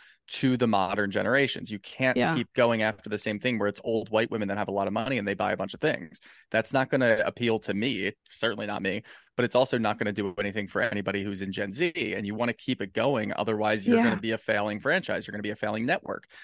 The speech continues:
Speaker 1: So
Speaker 2: Mm-hmm.
Speaker 1: keep leaning into these things. And look, the two can be mutually exclusive. You're allowed to really love Roni Legacy. You're allowed to love the women
Speaker 2: Oh,
Speaker 1: from
Speaker 2: yeah.
Speaker 1: the past,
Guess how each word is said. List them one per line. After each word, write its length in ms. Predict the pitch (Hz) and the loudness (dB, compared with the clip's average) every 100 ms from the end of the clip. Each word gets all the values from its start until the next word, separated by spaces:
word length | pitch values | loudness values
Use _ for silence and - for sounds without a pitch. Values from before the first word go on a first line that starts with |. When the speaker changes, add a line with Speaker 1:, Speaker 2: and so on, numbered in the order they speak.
| - | -18
Speaker 1:
So 360 | - - - 120 | -18 -12 0 0
Speaker 2:
Mm-hmm. 140 | - | 2
Speaker 1:
keep 200 | 156 - - | 2 0 -4
leaning 400 | 135 139 131 123 | -2 0 2 2
into 200 | 165 175 | 0 0
these 240 | 110 101 | -2 -2
things. 380 | - 98 101 113 | -2 -2 -2 -4
And 160 | - 139 | -4 0
look, 220 | 165 - - - - _ _ - - | 0 0 -6 -20 -20 _ _ -20 2
the 100 | 147 | 2
two 300 | - 202 220 | 4 4 4
can 140 | 220 | 2
be 100 | 196 | 2
mutually 380 | 151 143 - 131 | 2 2 4 2
exclusive. 420 | 113 - 139 107 | 2 -2 -2 0
You're 120 | 98 | 2
allowed 480 | 120 107 110 139 185 - | 2 4 4 4 2 0
to 340 | - 135 127 - _ | 2 4 2 0 _
really 380 | 120 110 135 156 | -8 2 4 4
love 480 | 120 107 120 120 107 | 2 4 6 6 2
Roni 300 | 123 113 110 | 2 4 4
Legacy. 460 | 101 104 107 - 110 | 4 4 2 0 0
You're 140 | 98 | 2
allowed 260 | 95 101 117 | 2 2 2
to 80 | 113 | 2
love 340 | 104 107 107 | 4 4 4
the 60 | 110 | 2
women 160 | 110 | 4
Speaker 2:
Oh, 40 | 247 | 6
Speaker 1:
from 60 | |
Speaker 2:
yeah. 120 | 254 | 4
Speaker 1:
the 60 | 240 | 4
past, 300 | 131 104 - | 4 2 -2